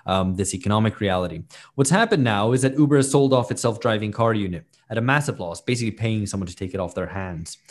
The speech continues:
Um, and just in, in conclusion, I think,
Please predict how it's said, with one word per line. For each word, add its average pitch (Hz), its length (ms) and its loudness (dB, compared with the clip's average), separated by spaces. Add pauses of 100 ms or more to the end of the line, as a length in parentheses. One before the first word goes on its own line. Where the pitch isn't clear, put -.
(380)
Um, 110 540 2 (320)
and 117 420 0
just 135 220 2
in, 127 100 4
in 110 220 0
conclusion, 107 760 2 (300)
I 107 100 0
think, 101 500 0